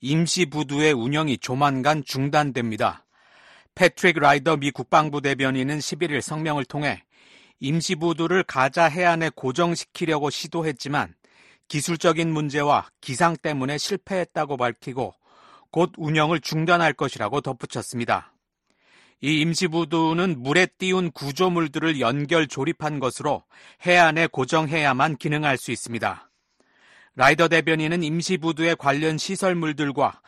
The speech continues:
지원 선박을 가자지구 북쪽에 있는 이스라엘 아시도드 항으로 옮겨놓은 상태라면서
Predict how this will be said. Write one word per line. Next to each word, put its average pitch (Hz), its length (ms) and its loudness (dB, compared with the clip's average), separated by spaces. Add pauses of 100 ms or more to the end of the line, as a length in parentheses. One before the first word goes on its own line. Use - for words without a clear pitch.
(180)
지원 156 380 2
선박을 151 640 0 (320)
가자지구 147 640 2
북쪽에 147 520 -4
있는 139 380 -4 (260)
이스라엘 156 640 4
아시도드 151 600 -2
항으로 156 580 0 (140)
옮겨놓은 160 720 0
상태라면서 127 880 -2